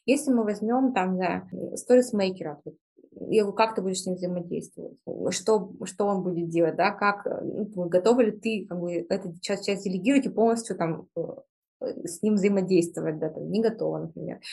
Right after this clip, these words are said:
Ну, то есть, там, давай возьмём, там, вот мне нужен ещё один психолог, там, чтобы он мне помогал. Что конкретно он будет делать, <laughs> да? То есть, ну, каждый раз я задаю эти вопросы. И получается, что,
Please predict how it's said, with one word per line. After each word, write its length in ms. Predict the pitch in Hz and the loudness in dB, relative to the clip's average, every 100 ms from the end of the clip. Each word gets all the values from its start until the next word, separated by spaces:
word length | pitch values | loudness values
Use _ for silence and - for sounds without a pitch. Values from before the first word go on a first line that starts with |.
| - - - | -16 -18 -6
Ну, 180 | - - | -4 2
то 80 | 247 | 4
есть, 200 | 247 - | 4 0
там, 220 | 202 185 | 0 4
давай 180 | 190 277 | 6 6
возьмём, 420 | 277 214 233 247 | 6 4 2 0
там, 280 | 202 190 180 | -2 -2 -4
вот 240 | - 185 - | -8 -10 -2
мне 120 | 214 | 2
нужен 180 | 247 240 | 2 2
ещё 180 | 214 214 | 0 0
один 160 | 214 | 0
психолог, 600 | 208 - - - 180 170 - | -2 -4 -4 0 2 2 -2
там, 100 | 175 | -8
чтобы 260 | - 185 | -2 0
он 60 | 190 | 0
мне 100 | 190 | 0
помогал. 340 | 185 185 160 | -2 -2 -2
Что 180 | 165 - | -2 0
конкретно 500 | 254 285 202 202 196 | 2 4 6 4 4
он 80 | 180 | 0
будет 280 | 180 180 170 | 0 -2 -2
делать, 380 | 175 202 208 185 | 4 8 8 6
<laughs> 20 | |
да? 60 | 226 | 4
То 80 | |
есть, 180 | 262 - | 2 4
ну, 240 | 233 226 381 | 6 8 8
каждый 240 | 247 190 | 8 6
раз 240 | 202 339 339 | 8 8 8
я 160 | 277 | 6
задаю 240 | 269 208 277 | 6 6 4
эти 140 | 240 | 4
вопросы. 560 | 208 208 208 160 - - _ _ - - - _ | 0 2 2 2 -2 -16 _ _ -18 -16 -20 _
И 180 | 226 233 | 0 2
получается, 640 | 233 226 277 339 392 254 | 4 2 2 0 0 -2
что, 640 | 233 - 226 233 220 214 | -4 -2 2 4 2 0